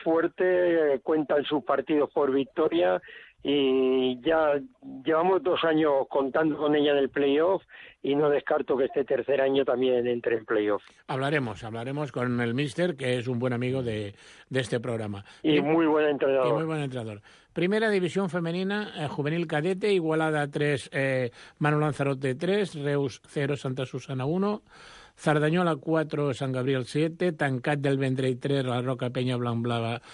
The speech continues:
Speaker 2: cuatro, Dam uno, Espanyol dos, Vic Riu Primer dos, Fonsanta uno, Europa dos, Girona tres y Cabrera dos, Barcelona cuatro.
Speaker 1: La clasificación, Español primero con veintisiete puntos, le sigue Barça con veintidós,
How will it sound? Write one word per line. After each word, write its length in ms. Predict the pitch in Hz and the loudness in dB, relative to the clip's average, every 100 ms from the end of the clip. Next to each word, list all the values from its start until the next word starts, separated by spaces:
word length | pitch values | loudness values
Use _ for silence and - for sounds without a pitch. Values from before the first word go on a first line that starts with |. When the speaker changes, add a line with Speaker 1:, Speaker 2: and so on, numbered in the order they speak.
| - - _ _ | -20 -20 _ _
Speaker 2:
cuatro, 480 | - 175 180 208 226 - - _ | 2 2 2 -2 -4 -14 -20 _
Dam 300 | 143 170 170 - | 0 0 0 0
uno, 200 | 196 160 | 0 0
Espanyol 480 | - 143 147 151 | -4 -4 0 0
dos, 320 | 143 185 208 - | 0 -2 -2 -4
Vic 240 | 156 170 | -2 -2
Riu 220 | 156 156 | 0 -2
Primer 320 | 143 151 151 151 | 0 0 2 2
dos, 180 | 165 - | 0 -2
Fonsanta 560 | 131 127 156 156 131 | -4 -2 0 0 0
uno, 380 | 139 165 185 226 - - - - _ | 2 2 0 -2 -10 -20 -20 -20 _
Europa 480 | 143 139 180 196 170 | 2 4 4 2 0
dos, 280 | 156 139 - 127 | 2 0 -4 -6
Girona 440 | 123 151 190 147 | -2 0 2 0
tres 300 | 127 - 160 - | 0 0 -2 -2
y 120 | 160 | -2
Cabrera 480 | 147 147 196 170 143 | 0 2 2 2 2
dos, 300 | 165 190 - | 2 0 -2
Barcelona 560 | 160 135 135 156 175 135 | -4 -2 -2 -2 -2 -2
cuatro. 420 | 165 147 117 92 90 - _ _ _ _ _ | 0 0 -2 -8 -12 -20 _ _ _ _ _
Speaker 1:
La 220 | 147 135 123 | 2 4 4
clasificación, 920 | 131 117 127 131 135 - 160 131 107 | 2 0 -2 0 0 0 -2 -2 0
Español 520 | 139 - 139 151 175 | -2 0 2 4 2
primero 420 | 127 147 165 190 170 | 0 0 2 2 2
con 160 | 147 | 2
veintisiete 520 | 135 127 135 156 151 127 | 0 0 -2 0 0 0
puntos, 460 | 131 117 123 113 | 0 0 0 2
le 140 | 123 120 | 2 2
sigue 260 | 170 160 | 2 4
Barça 340 | 147 170 - 160 | 4 2 0 0
con 220 | 135 127 | 0 0
veintidós, 560 | 127 123 127 127 120 | 0 0 0 2 2